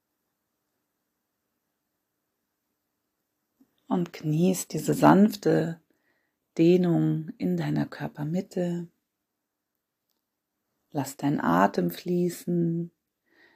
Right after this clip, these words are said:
Wir möchten den Atem frei fließen lassen und nicht mit einer, also nicht mit vorne oder hinten verbinden. Das kannst du auch mal machen, um zu üben.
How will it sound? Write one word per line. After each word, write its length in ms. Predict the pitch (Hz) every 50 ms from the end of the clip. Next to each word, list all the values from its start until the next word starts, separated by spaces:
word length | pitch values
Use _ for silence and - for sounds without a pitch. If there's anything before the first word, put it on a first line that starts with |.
| _ _ _ _ _
Wir 80 | - 160
möchten 680 | 160 160 156 156 - _ - 151 151 147 147 156 175 - _ _ - -
den 180 | 165 - - -
Atem 400 | 165 147 160 - - 160 156 151
frei 400 | - - - 147 165 214 233 233
fließen 540 | 233 - - 202 208 220 220 - 196 190
lassen 520 | 180 170 165 165 160 - - 175 165 165 170
und 220 | - - 160 170
nicht 420 | 170 190 202 - - - _ - _ _ _ _ _ _ _ _ _ _ _ _ -
mit 180 | 170 160 -
einer, 600 | - 160 156 156 151 156 156 151 151 156 170 - _ _ _ _ _ _ _ _ _ _ _ _ -
also 200 | - 151 151 156
nicht 220 | 170 185 - -
mit 160 | 165 151 156
vorne 380 | - - 165 165 180 190 196 165
oder 140 | 151 147 147
hinten 380 | 147 160 185 190 - - -
verbinden. 840 | - - 165 - - 208 240 277 294 - 240 233 233 233 233 - - - - - - _ _
Das 140 | - - -
kannst 320 | - 160 160 165 - -
du 100 | - -
auch 160 | - 156 -
mal 120 | 160 160 156
machen, 460 | 156 180 214 233 - 262 247 240 202
um 140 | 175 165 -
zu 160 | - - -
üben. 800 | - 202 214 247 254 247 240 233 226 226 233 226 - - _